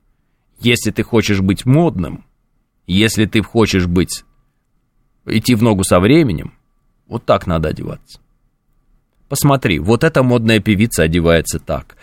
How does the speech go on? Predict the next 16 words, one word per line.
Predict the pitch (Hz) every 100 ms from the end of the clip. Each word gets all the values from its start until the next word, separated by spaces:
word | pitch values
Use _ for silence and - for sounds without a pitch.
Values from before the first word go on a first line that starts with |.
| - -
эта | 120 117
модная | 120 110 117 107
актриса | - 98 87 - 82
одевается | 80 82 80 76 -
так | - 82 76 78
же, | 92 _ _ _ _ _ -
этот | 98 104
модный | 127 127 143 202
актёр | - 131 95 80
одевается | 76 78 69 69 -
так | - 65 60
же, | - - -
а | 101
ты | - 160
почему | 95 - - -
нет? | - -